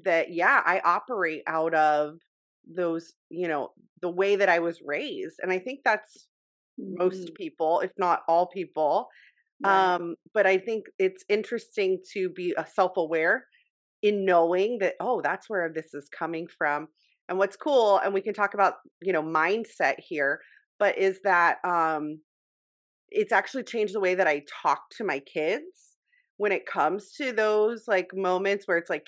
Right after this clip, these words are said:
Speaker 1: "Can I have that?" Or do,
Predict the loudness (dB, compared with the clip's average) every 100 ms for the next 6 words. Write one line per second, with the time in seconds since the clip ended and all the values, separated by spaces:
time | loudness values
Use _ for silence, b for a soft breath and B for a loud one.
0 | -6 0 0 0 2 4 4 4 6 8
1 | 8 6 2 2 2 2 b b _ -14
2 | -8 -8